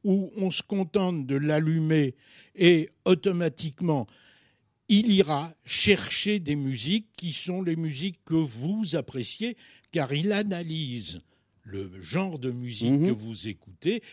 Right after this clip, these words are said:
Speaker 1: et à partir de là, il va vous proposer des trucs qui vont bien, mais il vous fera faire des découvertes. Vous le connectez. Alors,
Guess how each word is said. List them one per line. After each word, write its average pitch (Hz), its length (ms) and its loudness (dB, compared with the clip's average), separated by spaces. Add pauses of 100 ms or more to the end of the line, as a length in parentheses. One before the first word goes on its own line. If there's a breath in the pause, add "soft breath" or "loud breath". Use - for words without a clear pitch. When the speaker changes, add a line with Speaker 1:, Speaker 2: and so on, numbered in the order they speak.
Speaker 1:
et 143 160 0
à 123 80 -4
partir 107 540 -12
de 95 80 -12
là, 104 200 -8
il 185 140 -2
va 120 160 -6
vous 95 160 -14
proposer 123 760 -4
des 147 160 -8
trucs 170 280 -10 (100)
qui 175 160 -6
vont 147 220 -4
bien, 139 260 -2 (480 loud breath)
mais 156 280 6
il 160 140 2
vous 139 140 -2
fera 120 220 -8
faire 180 300 -4
des 131 240 -4
découvertes. 123 680 -2
Vous 127 120 -6
le 139 80 -6
connectez. 135 760 -4 (400 loud breath)
Alors, 143 260 -8